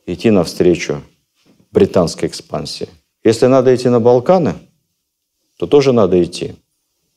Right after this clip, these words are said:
Не из-за абстрактных интересов любимых нами братушек-славян, дай Бог им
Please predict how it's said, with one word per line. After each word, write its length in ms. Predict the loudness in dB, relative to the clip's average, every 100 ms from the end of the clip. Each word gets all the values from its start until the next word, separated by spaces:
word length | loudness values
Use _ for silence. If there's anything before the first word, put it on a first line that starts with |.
| _ -2
Не 200 | 2 2
из-за 180 | 2
абстрактных 640 | 0 -2 -2 0 0 -4 -6
интересов 560 | -6 -2 -2 -2 -8 -14 _ _ _ _ _ _ _ _ _ _ _ -6
любимых 460 | -2 0 -2 -4
нами 320 | -6 -6 -8 -10 -20 -20 _ _ _ _ _ _ _ _ _
братушек-славян, 1000 | -6 -4 -2 -6 -12 -10 -6 -6 -6 -14 _ _ _ _ _ _ _
дай 320 | _ _ -2 -2
Бог 280 | -2 -8
им 120 | -12